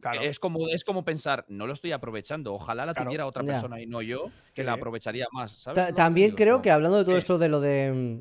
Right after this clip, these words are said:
Speaker 3: mm, lo de los números o quiero ser más, más que nos pasa a todos, o sea, eso nos pasa o nos ha pasado, o sea, nos pasa. Creo que también eso tiene una po-, cosa buena y es que hace que estemos donde estamos ahora mismo. O sea, porque si no te lo tomas tan ambicioso, a lo mejor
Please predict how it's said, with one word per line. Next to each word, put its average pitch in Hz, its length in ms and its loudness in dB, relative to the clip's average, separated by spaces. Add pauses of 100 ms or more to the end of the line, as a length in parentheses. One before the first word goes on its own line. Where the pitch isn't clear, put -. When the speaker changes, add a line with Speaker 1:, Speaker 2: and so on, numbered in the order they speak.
Speaker 3:
mm, - 40 -14
lo 131 100 -4
de 131 60 -2
los 127 140 0
números 139 480 0
o 131 60 -2
quiero 139 220 0
ser 131 200 -2
más, 139 260 -2
más 131 220 -4
que 120 220 -8 (300)
nos 120 200 -4
pasa 131 360 0
a 107 120 -4
todos, 131 400 -2
o 98 40 -8
sea, 95 120 -6
eso 117 400 -6
nos 117 160 -2
pasa 156 240 2
o - 20 0
nos 123 160 -2
ha 143 80 0
pasado, 139 360 0
o 117 40 -2
sea, 120 100 -6
nos 98 140 -6
pasa. 131 380 -2 (500)
Creo 151 200 4
que 185 80 4
también 185 360 2 (100)
eso 156 180 -6
tiene 170 180 -2
una 151 120 -6
po-, 175 120 -12
cosa 147 180 -4
buena 143 460 -4
y 143 80 -6
es 135 80 -6
que - 340 -6
hace 151 240 -4
que 165 60 -4
estemos 170 320 -4
donde 165 160 -4
estamos 143 260 -2
ahora 120 120 0
mismo. 135 340 -2 (420)
O - 40 -20
sea, 127 120 -2
porque 135 380 -4 (240)
si 151 160 -6
no 170 100 -2
te 208 80 2
lo 226 80 4
tomas 208 300 0
tan 185 120 0
ambicioso, 180 500 -2
a - 20 -2
lo 196 60 -4
mejor 180 420 -4